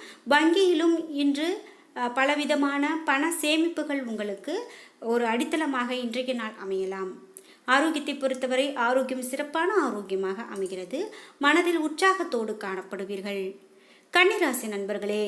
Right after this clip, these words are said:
கடின உழைப்பின் மூலமாக இன்றைய நாளை சிறப்பாக்கிக் கொள்ள முடியும். இன்றைய நாளை சிறந்த முறையில் உபயோகிப்பதன் மூலமாக உங்களுடைய திறமையை நிரூபிக்கலாம். பணியை பொறுத்தவரை பணிகளை முடிப்பதற்கான நேரம் குறைந்து காணப்படுகிறது.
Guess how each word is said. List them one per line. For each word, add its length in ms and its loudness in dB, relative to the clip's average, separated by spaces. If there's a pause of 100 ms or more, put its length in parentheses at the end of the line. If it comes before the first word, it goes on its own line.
கடின 320 4
உழைப்பின் 400 2
மூலமாக 520 2
இன்றைய 380 -2
நாளை 360 2
சிறப்பாக்கிக் 680 -2
கொள்ள 180 -6
முடியும். 500 -4 (260)
இன்றைய 300 4
நாளை 380 4
சிறந்த 400 6
முறையில் 440 4
உபயோகிப்பதன் 800 0
மூலமாக 540 0
உங்களுடைய 460 0
திறமையை 520 0
நிரூபிக்கலாம். 800 -4 (520)
பணியை 380 6
பொறுத்தவரை 600 0
பணிகளை 420 0
முடிப்பதற்கான 720 -2
நேரம் 460 0
குறைந்து 400 4
காணப்படுகிறது. 880 -6